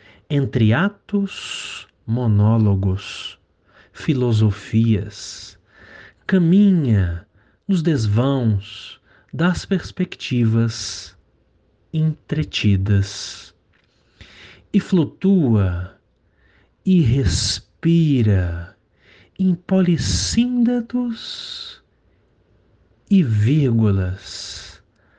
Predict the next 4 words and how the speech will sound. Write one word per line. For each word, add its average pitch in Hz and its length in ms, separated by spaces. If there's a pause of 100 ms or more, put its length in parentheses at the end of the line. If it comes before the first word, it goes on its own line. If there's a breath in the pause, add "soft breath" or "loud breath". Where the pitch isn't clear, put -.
(520 soft breath)
ares 139 800
existencialistas. 104 2000 (1160 loud breath)
Busca 208 800
confluências, 139 1600